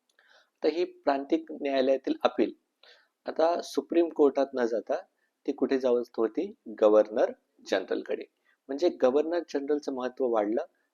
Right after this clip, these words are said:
आणि सुप्रीम कोर्टाचं महत्त्व सतराशे एक्क्याऐंशीच्या कायद्याद्वारे कमी झालं. नेक्स्ट पहा, सुप्रीम कोर्टला काय कार्य देण्यात आलं, तर फक्त व्यक्तिगत कायद्याचे केसेस ऐकण्याचं काम आता सुप्रीम कोर्टकडे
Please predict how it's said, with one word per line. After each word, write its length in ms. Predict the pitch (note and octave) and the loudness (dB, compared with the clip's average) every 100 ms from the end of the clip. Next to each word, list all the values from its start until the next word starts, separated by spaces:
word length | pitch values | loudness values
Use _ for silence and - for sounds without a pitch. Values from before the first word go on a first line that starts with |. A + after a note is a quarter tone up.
| - | -14
आणि 100 | A#2+ | -14
सुप्रीम 420 | - A2 A#2+ B2 | -6 -6 -4 -6
कोर्टाचं 520 | - G#2+ G2+ G#2+ A2+ | -2 -6 -4 -10 -10
महत्त्व 400 | G2+ G2+ _ C3+ F3 _ _ _ | -12 -12 _ -4 -4 _ _ _
सतराशे 580 | C3+ - - E3 D#3+ | -8 -6 -4 -4 -2
एक्क्याऐंशीच्या 580 | D#3+ - A#2+ A#2 B2+ B2 | -2 -2 -8 -6 -6 -8
कायद्याद्वारे 680 | A#2+ A2 G2+ A2 G2+ G2+ E3 _ _ _ _ | -4 -4 0 -2 -2 -4 -4 _ _ _ _
कमी 200 | A#2+ G2+ | 2 2
झालं. 280 | F2 - - _ _ _ - - _ _ _ _ _ _ | -6 -10 -14 _ _ _ -20 -20 _ _ _ _ _ _
नेक्स्ट 320 | B2+ C3+ C#3 - | 0 0 0 -10
पहा, 140 | - - _ _ - _ | -10 -10 _ _ -20 _
सुप्रीम 520 | - - D3 - F3+ F3 | -20 -2 -2 0 -2 2
कोर्टला 340 | E3 D#3 D#3 D#3+ _ _ | 4 4 2 -2 _ _
काय 180 | D3+ D#3 | 2 2
कार्य 300 | D3+ C#3+ C#3+ | 2 4 4
देण्यात 360 | C3+ B2+ B2+ B2 | 2 -2 -4 -2
आलं, 180 | A#2 D3+ _ - | -2 -2 _ -14
तर 80 | |
फक्त 400 | - D#3+ D#3+ _ | -6 -6 -6 _
व्यक्तिगत 680 | F3+ C3+ C3 - D3+ E3 D#3+ | 2 2 0 -2 0 0 0
कायद्याचे 520 | - A#2+ A2 A#2+ - D3 | 2 4 4 0 -2 -10
केसेस 680 | _ - B2+ B2+ C#3+ - _ _ - | _ -2 -2 0 -4 -4 _ _ -2
ऐकण्याचं 520 | A2+ A#2 D3 D#3 E3+ | -2 -2 -6 -2 -2
काम 280 | D#3+ B2 A#2 | 0 0 0
आता 160 | G#2+ | -6
सुप्रीम 380 | C3+ - _ A2+ | -8 -8 _ -12
कोर्टकडे 500 | G#2 G2+ F#2 A2 F#3 | -6 -6 0 0 0